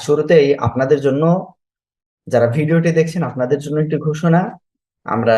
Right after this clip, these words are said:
ইনশাআল্লাহ এই আগস্ট মাসের শেষ দিকে কোরআন শিক্ষার একটি নাজেরা কোর্স শুরু করতে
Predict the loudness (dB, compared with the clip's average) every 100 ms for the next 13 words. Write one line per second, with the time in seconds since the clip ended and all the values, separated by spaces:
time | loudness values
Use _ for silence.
0 | 0 -4 -2 0 2 2 0 -4 -8 -10
1 | -6 -6 -4 -2 0 0 2 2 2 -2
2 | 0 0 0 -2 -2 0 -2 0 -2 0
3 | -4 -8 -10 -2 -2 -2 -6 -8 -4 -4
4 | 0 0 0 2 2 2 0 -16 -6 -2
5 | 0 0 0